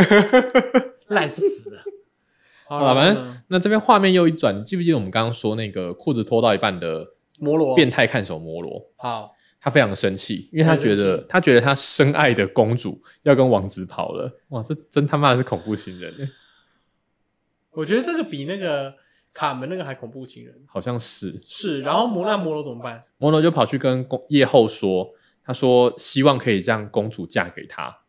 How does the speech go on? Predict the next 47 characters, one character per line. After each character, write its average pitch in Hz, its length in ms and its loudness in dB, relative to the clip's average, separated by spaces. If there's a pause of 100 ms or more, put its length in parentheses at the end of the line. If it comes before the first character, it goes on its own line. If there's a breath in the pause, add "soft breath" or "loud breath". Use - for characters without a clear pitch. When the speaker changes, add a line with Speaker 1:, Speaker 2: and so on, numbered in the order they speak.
(100)
Speaker 2:
OK。 131 440 -12
Speaker 1:
那 110 260 -12 (260)
如 127 140 0
果 160 220 6 (160)
你 123 100 -4
把 123 160 2
公 117 160 -6
主 95 140 -12
嫁 101 180 -2
给 87 140 -12
我， 82 280 -8 (200 soft breath)
我 107 100 -6
会 151 120 6
带 160 260 2
领 113 180 -6
你 110 80 -12
们 87 200 -16
从 92 240 -16
这 113 100 -10
个 90 460 -6 (220)
密-， 139 380 -4
从 113 400 -8
地 180 140 -4
底 107 160 -10
的 90 100 -10
密 120 220 -4
道 92 300 0 (320 loud breath)
进 151 260 0
入 139 340 -2 (460)
大 147 160 0
祭 120 160 -2
司 117 180 -4
的 110 80 -2
神 98 280 -8
殿 113 180 0
里 78 80 -12
面， 87 220 -10 (180)
Speaker 2:
嗯。 135 140 -10
Speaker 1:
你 - 20 -6
就 156 100 4
可 127 140 2
以 120 40 2
把 127 120 4
宝 85 220 -2
具 123 180 -2
抢 - 220 -8
回， - 360 -14